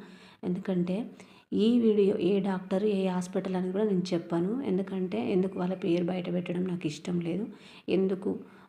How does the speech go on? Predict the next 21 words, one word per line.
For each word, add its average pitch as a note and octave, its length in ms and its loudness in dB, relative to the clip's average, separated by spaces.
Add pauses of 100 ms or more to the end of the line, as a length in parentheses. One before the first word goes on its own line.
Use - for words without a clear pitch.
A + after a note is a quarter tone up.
(180)
అయ్యో, G3 220 0
లైఫ్ F#3+ 380 -2
ఒకటి G3 320 -4
ఫ్రెండ్స్, F#3+ 440 -4 (560)
మనం F#3+ 260 2 (120)
నష్టపోయినాం, G3 640 -2 (100)
లైఫ్లో F3+ 320 -2
అన్నీ F#3+ 300 -2
నష్టపోయినాం. F#3+ 600 -2 (140)
వాళ్ళ F#3+ 220 0
పేరు F#3 420 2
తీసి F#3+ 340 0 (280)
ఇంకా G3 260 -2
నన్ను F#3 240 0
వాళ్ళను F3+ 300 2 (520)
అట్లా F#3 180 0
చేయడం F3+ 420 0
నాకు F3+ 180 -4
ఇష్టం F3+ 280 0 (100)
లేదు. F3 200 0 (520)
ఎందుకంటే G#3 480 0